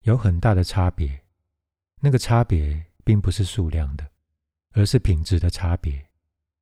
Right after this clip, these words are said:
知识是一种相信，知识是别人的经验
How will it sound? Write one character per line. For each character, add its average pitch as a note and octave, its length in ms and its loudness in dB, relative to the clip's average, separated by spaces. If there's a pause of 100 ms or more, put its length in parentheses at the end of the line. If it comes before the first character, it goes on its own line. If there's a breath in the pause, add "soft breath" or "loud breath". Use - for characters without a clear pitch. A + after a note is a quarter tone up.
(340)
知 B2+ 240 2
识 A#2+ 360 4
是 A2+ 220 2
一 A2+ 80 4
种 F#2 160 0
相 F2 260 2
信， D#2+ 320 -2 (840)
知 B2+ 240 2
识 A#2+ 480 0
是 - 120 -2
别 F#2 240 0
人 E2 140 2
的 D#2+ 100 0
经 E2 280 0
验 D#2 240 0